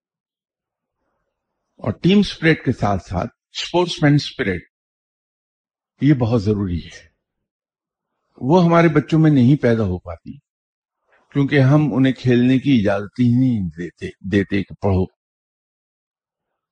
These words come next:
ایک چیز پر زور ہوتا ہے کہ ٹیکسٹ بکس پڑھو۔ انسان مطالعے سے سیکھتا ہے، لیکن ہم اپنے بچوں کو مطالعے سے ڈپرائیو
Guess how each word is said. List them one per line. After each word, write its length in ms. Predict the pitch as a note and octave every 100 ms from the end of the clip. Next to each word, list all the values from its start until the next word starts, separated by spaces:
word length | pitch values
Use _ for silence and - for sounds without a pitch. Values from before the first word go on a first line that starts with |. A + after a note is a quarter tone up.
| _ - -
ایک 220 | A#2+ A#2+
چیز 200 | - B2 -
پر 100 | G#2
زور 220 | F#2+ G#2
ہوتا 240 | F#2 F2 F2+
ہے 60 |
کہ 100 | E2+ -
ٹیکسٹ 300 | G#2+ - -
بکس 240 | - -
پڑھو۔ 180 | - - - _ _ _ _ _ _ _ _ _ -
انسان 460 | A#2+ C3 C#3+ C3+ C3 - - -
مطالعے 380 | A2 A2 A2+ A#2+
سے 140 | - A#2
سیکھتا 400 | - G2+ - F2
ہے، 140 | D2 - _ _ _ _ _ _ _ _ _ -
لیکن 280 | C3 D#3 D3+
ہم 140 | D3
اپنے 220 | C3+ C#3+ B2+
بچوں 260 | B2 D#3+ C#3+
کو 120 | C#3+
مطالعے 480 | A2+ A2+ A2 A#2+ A#2+
سے 160 | B2 G#2
ڈپرائیو 360 | A2 A2+ A2+